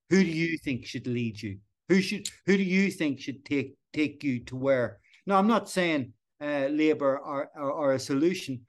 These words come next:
but at least if we have a choice in it, we might have a better chance of actually, um, finding somebody who believes, "Well, I've been elected by the people, so therefore I'm gonna do my best."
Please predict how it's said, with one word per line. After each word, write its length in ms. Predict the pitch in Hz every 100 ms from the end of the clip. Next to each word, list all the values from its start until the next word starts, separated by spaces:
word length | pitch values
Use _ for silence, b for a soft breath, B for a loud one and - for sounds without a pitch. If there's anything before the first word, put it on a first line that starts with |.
| _
but 140 | 160 175
at 60 |
least 340 | 220 254 - _ _ -
if 180 | 180 151
we 100 | 165
have 180 | 151 135
a 40 |
choice 500 | - - 165 214 -
in 120 | 151
it, 100 | 127 - _ _ _ _ _ -
we 120 | 143
might 220 | 160 170
have 180 | 135 143
a 60 | 135
better 280 | 147 135 135
chance 360 | 156 139 127
of 100 | 139
actually, 580 | 139 135 - 135 131 120 b b b 143
um, 420 | 131 127 123 131
finding 360 | - 147 139 135
somebody 440 | 131 143 135 135 120
who 80 |
believes, 460 | 127 139 135 139 123 b b
"Well, 120 | 147
I've 140 | 156 147
been 120 | 185
elected 380 | 170 170 - 131
by 140 | 135
the 80 | 120
people, 460 | 120 175 151 120 b b
so 160 | 160
therefore 300 | 160 160 156
I'm 120 | 143
gonna 180 | 139 143
do 140 | 131 131
my 140 | 127
best." 360 | 147 156 131